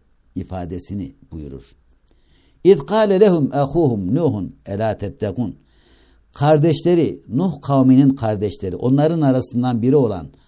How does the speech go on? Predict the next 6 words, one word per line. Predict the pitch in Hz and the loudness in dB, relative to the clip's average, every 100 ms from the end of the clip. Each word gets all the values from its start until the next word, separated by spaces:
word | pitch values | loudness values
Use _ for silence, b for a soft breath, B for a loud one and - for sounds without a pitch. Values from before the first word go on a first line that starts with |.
| b | b
Nuh | 131 131 | 2 2
Aleyhisselam | 117 113 - 104 92 | 0 -2 -4 -8 -4
dedi | 107 143 196 | -2 -2 -2
ki, | 117 - b b b b | -4 -6 b b b b
"Elâ | 117 165 180 151 | -2 2 4 2
tettekûn, | 143 135 127 117 123 160 110 | 0 -2 -2 -4 -4 -6 -6